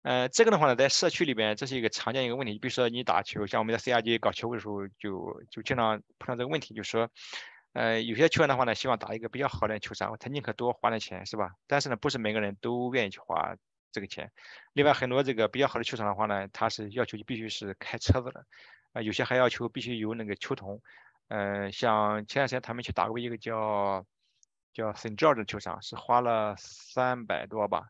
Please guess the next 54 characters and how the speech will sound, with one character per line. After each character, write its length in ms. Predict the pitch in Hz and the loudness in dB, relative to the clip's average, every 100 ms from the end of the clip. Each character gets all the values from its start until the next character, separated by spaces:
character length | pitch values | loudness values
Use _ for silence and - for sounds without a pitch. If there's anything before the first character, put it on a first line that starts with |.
| _ - | _ -2
加 120 | 117 | 0
上 80 | 110 | 0
球 160 | - | -2
童， 360 | 120 98 98 104 _ - _ _ _ _ _ _ _ _ - | -8 -6 -8 -10 _ -20 _ _ _ _ _ _ _ _ -2
但 160 | 131 | 0
是 120 | - | 2
也 60 | 120 | -2
是 60 | 131 | 2
打 140 | 98 | 2
十 120 | - | 2
八 100 | 110 | 0
个 60 | 110 | 0
洞 140 | 123 | -2
嘛， 120 | 95 - | -4 -10
所 120 | - | -8
以 40 | 117 | -2
说， 440 | 117 113 113 113 113 117 - 127 | 2 2 4 2 0 -4 -10 -6
呃， 220 | 104 98 | -6 -6
这 140 | - 120 | -4 -2
个 100 | 110 | -2
就 100 | 104 | -2
所 180 | - 110 | -2 -2
以， 520 | 120 107 104 101 - | -2 -4 -4 -4 -6
所 140 | - 156 | -2 0
以 40 | |
说 120 | 139 | 2
你， 180 | 123 117 _ - | 0 -2 _ -12
你 160 | 123 | -10
经 200 | - 151 | -4 -2
济 120 | 127 | 0
没 100 | 120 | 0
有 100 | 127 | 0
问 80 | 139 | 0
题 100 | 101 | -4
的 100 | 95 | -4
话 160 | 90 87 | 0 -2
可 180 | - 107 | -4 -12
以 40 | |
去， 160 | - - | -10 -8
但 120 | 131 | -6
是 100 | 123 | -6
不 160 | - 147 | -4 -6
是 140 | 123 | -6
太 200 | - 120 | -6 -6
鼓 180 | - 113 | -4 -2
励 120 | 113 | 0
大 120 | 107 | 4
家 180 | 107 101 | 4 4
去 180 | 104 107 | 0 -8
打 220 | - 95 | -8 -8
这 120 | 101 113 | -6 -8
种 80 | |
球 120 | 101 107 | -6 -6
场， 140 | - | -6